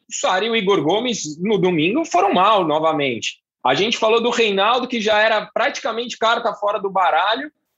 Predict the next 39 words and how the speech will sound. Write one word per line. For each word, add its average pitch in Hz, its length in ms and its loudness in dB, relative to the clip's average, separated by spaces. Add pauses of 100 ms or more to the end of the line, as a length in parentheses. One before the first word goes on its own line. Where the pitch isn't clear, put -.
(180)
Aí 185 240 0
o 285 60 -2
Reinaldo 226 480 0
volta 208 640 2
a 190 80 0
ter 196 160 0
uma 202 160 -4
atuação 190 640 -4
muito 208 340 -4
fraca. 147 380 0 (400)
Eu, 196 280 2
eu 208 160 2
diria 202 380 0
que 302 100 0
até 269 200 2
o 339 80 0
Miranda 233 580 4
hoje 170 320 0
tá 165 160 0
irregular. 160 560 0
O 131 60 -6
Miranda 170 420 -2
não 254 240 -4
vem 220 260 -2
com, 180 240 -4
fazendo 165 480 0
boas 156 300 2
partidas, 160 580 -4
não, 170 140 -4
não 196 480 -2
acho 208 280 2
que - 80 -12
foi 165 180 2
bem 170 240 2
de 151 100 0
novo 160 320 0
contra 151 240 -4
o 135 40 -8
Fortaleza, 156 720 2